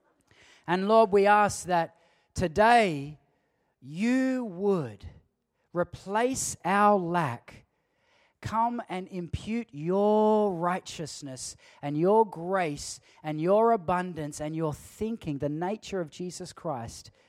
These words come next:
inside of us. That you would so come alive in us, Lord, so mature us. Take us to new places.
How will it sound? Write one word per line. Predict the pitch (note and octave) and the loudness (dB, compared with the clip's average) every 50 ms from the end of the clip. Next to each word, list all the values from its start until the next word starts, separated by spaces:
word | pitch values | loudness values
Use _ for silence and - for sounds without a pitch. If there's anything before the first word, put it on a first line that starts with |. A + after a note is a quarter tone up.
| _ _ _ _ | _ _ _ _
inside | - D#3+ D#3+ D3+ - - E3+ D3+ C#3+ C#3+ | -8 -8 -8 -8 -8 -10 -8 -8 -8 -8
of | C#3+ C3 | -8 -10
us. | B2+ G#2+ F#2 E2+ - - - - _ _ _ _ _ _ _ _ _ _ _ _ _ _ _ _ _ _ _ _ _ _ _ _ _ _ _ _ _ _ _ | -10 -12 -12 -14 -16 -18 -18 -20 _ _ _ _ _ _ _ _ _ _ _ _ _ _ _ _ _ _ _ _ _ _ _ _ _ _ _ _ _ _ _
That | D#3 D#3+ | -10 -6
you | F3 G3 G3 | -4 -4 -4
would | D#3+ - | -4 -4
so | - - - - G3+ G#3 G#3 | -8 -6 -2 0 0 2 0
come | - - F#3 F3+ | 0 -4 -4 -4
alive | D3+ C3+ C#3+ D3 D#3 D#3+ D#3 C#3+ | -6 -4 -4 -4 -4 -4 -4 -6
in | B2+ | -8
us, | A#2 A2 - - - | -10 -12 -12 -14 -14
Lord, | A#2+ A2 G2 F2+ - _ _ _ _ _ _ _ _ | -12 -14 -14 -14 -18 _ _ _ _ _ _ _ _
so | - - - - G3+ G#3 | -16 -4 2 2 2 2
mature | G#3 G3+ - - - - G#3+ G#3 G3 F3 D3 A#2+ | 2 -2 -4 -6 -10 -6 -2 -2 -2 -2 -2 -6
us. | G2+ - - - - - - _ _ _ _ _ _ _ _ _ _ _ _ _ _ _ _ _ _ _ _ _ _ _ | -8 -12 -14 -14 -18 -20 -20 _ _ _ _ _ _ _ _ _ _ _ _ _ _ _ _ _ _ _ _ _ _ _
Take | - A3 A#3+ A#3+ - | 2 2 2 4 2
us | A3+ G#3 - | -2 -2 -2
to | - F#3+ | -6 -6
new | F3 F3+ F3+ F#3 G3+ A3 A#3+ | -6 -4 -2 0 0 0 0
places. | - - - F#3 D3+ B2 G#2 - - - F#2+ - - - - - | 0 -2 -2 -4 -4 -4 -8 -12 -14 -16 -16 -16 -16 -14 -14 -16